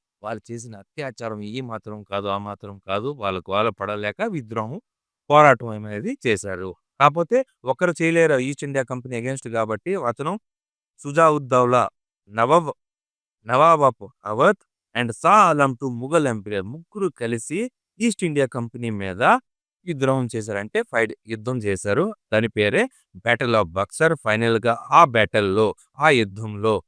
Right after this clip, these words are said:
ఈస్ట్ ఇండియా కంపెనీ గెలిచింది. అప్పుడు ఈస్ట్ ఇండియా కంపెనీకి మేజర్ ఎవరు, ఎవరు లీడ్ చేస్తుండేవారు అంటే మేజర్ హెక్టర్ మున్రో. అతని నేతృత్వంలో వీళ్ళు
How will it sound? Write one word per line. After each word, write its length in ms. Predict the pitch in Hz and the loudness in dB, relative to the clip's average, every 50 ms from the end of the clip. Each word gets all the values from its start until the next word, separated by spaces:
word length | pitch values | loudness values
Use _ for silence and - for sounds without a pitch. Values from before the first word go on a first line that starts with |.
| _ _ _ _ | _ _ _ _
ఈస్ట్ 220 | 165 185 170 - 151 | 0 0 0 0 -4
ఇండియా 220 | 131 123 117 120 113 | -6 -2 -2 -2 -2
కంపెనీ 360 | - - 104 104 - 107 104 92 | -2 -8 -14 -14 -14 -14 -16 -14
గెలిచింది. 520 | 85 98 101 113 - - 143 143 147 170 185 185 - _ _ _ _ - | -12 -14 -14 -14 -14 -14 -14 -6 -2 -2 -2 -2 -6 _ _ _ _ -10
అప్పుడు 280 | 151 - _ 214 196 190 165 | -10 -6 _ -2 -2 -2 0
ఈస్ట్ 260 | 202 240 226 - - | -2 -2 -2 0 -2
ఇండియా 220 | 190 175 170 175 170 | -2 2 2 2 0
కంపెనీకి 680 | - - 143 131 117 - 117 107 104 101 - - 131 131 117 98 - _ _ _ _ | 2 0 -4 -6 -6 -10 -12 -10 -10 -12 -6 -2 0 0 0 0 -4 _ _ _ _
మేజర్ 440 | 104 123 135 143 147 139 156 147 135 117 | -4 2 2 2 4 4 4 4 4 4
ఎవరు, 340 | 107 101 101 107 110 117 113 104 104 | 2 0 0 -2 -2 0 -2 2 4
ఎవరు 280 | 120 135 147 151 147 | 4 4 6 4 2
లీడ్ 260 | 135 123 131 135 127 - | 2 0 0 -2 -2 -2
చేస్తుండేవారు 760 | - 117 117 - - 110 104 104 104 104 104 104 104 104 104 98 | -2 -2 -2 -2 -6 -12 -10 -6 -4 -2 -2 0 -2 -2 -2 -4
అంటే 360 | 90 90 90 - - 147 202 240 233 - _ _ _ _ _ | -6 -8 -8 -2 2 4 4 4 2 -2 _ _ _ _ _
మేజర్ 440 | 113 127 139 156 165 160 196 185 147 | -2 2 2 2 4 4 2 2 2
హెక్టర్ 420 | 113 120 135 - _ - 180 175 160 | 0 -4 -6 -6 _ 2 2 2 2
మున్రో. 440 | 139 123 123 131 131 127 127 131 117 92 - _ _ _ _ _ - | 0 -4 -8 -8 -6 -2 0 2 2 2 0 _ _ _ _ _ 2
అతని 320 | 135 143 - 196 196 175 147 | 2 2 2 0 0 0 0
నేతృత్వంలో 800 | 143 139 - - 127 113 - _ 113 107 104 98 104 135 185 220 233 - _ _ _ _ _ _ 110 | -2 -2 -2 -4 -8 -10 -8 _ -8 -8 -8 -2 2 4 6 6 4 2 _ _ _ _ _ _ -4
వీళ్ళు 280 | 120 139 151 143 120 | 0 0 2 2 2